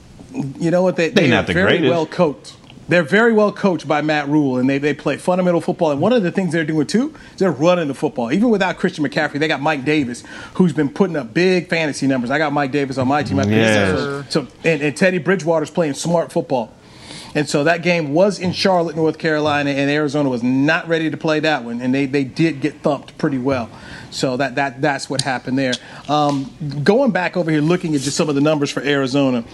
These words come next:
Speaker 1: um, they are rushing offense. They, they're number six, one forty-one. The Cowboys, ru-, you know, this, this is not good. The Cowboys don't stop the run. Arizona can run it. Um, I, I'll tell you,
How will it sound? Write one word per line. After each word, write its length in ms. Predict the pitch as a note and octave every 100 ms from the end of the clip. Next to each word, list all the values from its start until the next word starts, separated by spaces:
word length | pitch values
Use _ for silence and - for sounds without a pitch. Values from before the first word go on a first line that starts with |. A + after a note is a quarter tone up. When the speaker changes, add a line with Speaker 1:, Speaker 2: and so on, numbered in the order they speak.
| - - -
Speaker 1:
um, 300 | C#3+ C#3 C3+
they 420 | C#3+ G#3 A3 G3+
are 1040 | D#3+ D#3+ D#3+ D#3 D3+ C#3+ C#3+ C#3 C#3 C3+ C3
rushing 440 | C3+ F#3 - D#3+
offense. 560 | D3 E3 - F3+ F3+ -
They, 200 | D#3 D3
they're 200 | C#3+ D3
number 220 | D#3 E3
six, 420 | D3 F#3 D3+ -
one 220 | C#3 D#3 D3+
forty-one. 520 | E3 D3+ D3 D3 A2+ - - - -
The 80 |
Cowboys, 640 | - E3+ G3+ F3 E3+ D#3 C#3+
ru-, 220 | C3+ D#3
you 120 | D#3 C#3
know, 100 | B2+
this, 220 | D#3 -
this 260 | D#3 F3
is 80 | E3+
not 220 | F#3 F3+
good. 240 | D#3 G3 A2+
The 80 | A#2+
Cowboys 420 | E3+ G3 F3 D#3
don't 160 | E3
stop 300 | D3 G3 F3
the 80 | C#3+
run. 280 | C3 B2 A#2+
Arizona 460 | D#3 E3 E3+ F3 D3
can 160 | C3+
run 220 | D3 E3
it. 100 | C#3 - - - - -
Um, 640 | C#3 C#3+ C3+ C3 B2 A2+ - - - - - - - - - - - - -
I, 1120 | - - - - - - G2+ - - - D3+
I'll 220 | E3+ G3
tell 200 | F#3+ C#4+
you, 220 | D4 G3+